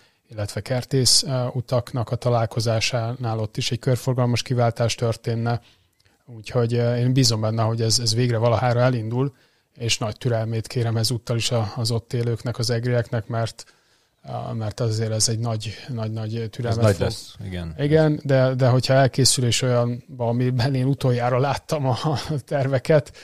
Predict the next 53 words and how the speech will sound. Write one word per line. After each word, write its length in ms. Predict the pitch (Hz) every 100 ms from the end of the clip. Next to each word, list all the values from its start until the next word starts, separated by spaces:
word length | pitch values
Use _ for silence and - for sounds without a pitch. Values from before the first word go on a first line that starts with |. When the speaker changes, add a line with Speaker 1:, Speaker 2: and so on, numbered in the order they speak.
| - _ _ _
Speaker 1:
akkor, 500 | - 139 123 - 135 135
akkor 220 | 113 131
az 120 | 117
egy 80 | 120
nagyon 420 | 120 120 117 117 113
szép 380 | - 113 107
utca 280 | 120 - 127
lesz, 280 | 123 120 -
és 200 | 117 -
az, 240 | 113 - -
az 140 | 117
ott, 180 | 120 -
nem 120 | 143
csak 140 | 135 131
az 120 | 123
ott 180 | 117 -
élőknek, 320 | 127 117 117
szerintem 280 | - 113 113
valamely 400 | 117 113 113 113
egrinek 400 | 113 113 110 120
egy 100 | 113
élmény 340 | 110 113 110
lesz 280 | 107 - -
ott 260 | 107 - 127 123 117 170 156 135
biciklizni, 540 | 123 - 117 113 117
sétálni, 460 | 110 120 107 113 110
vagy 180 | 107 107
autóval 560 | 104 101 110 110 110 104 _ 123
végigmenni 420 | 110 107 110 110
rajta. 380 | 113 110 - 139 _ _ _ _ -
Speaker 2:
Ö, 260 | 101 107 104
tényleg 260 | - 101
borzasztó 400 | 98 110 101 104
állapotokban 540 | 104 101 - 101 95 95
van 140 | 104
már, 180 | 110 104
én 120 | 101
nagyon 300 | 95 101 101
várom. 360 | 98 101 110 113
Amúgy 280 | 110 104
ez 100 | 98
a 40 | -
két 260 | - 120
körforgalom, 640 | - 110 117 90 90 98 87
ott 180 | 92 101
az 120 | 101
egyikről 400 | 117 90 - 95
vita 240 | 98 -
van, 140 | 85 87
hogy 160 | 85
lesz-e 260 | 80 - 87
vagy 160 | 80
nem 260 | 78 71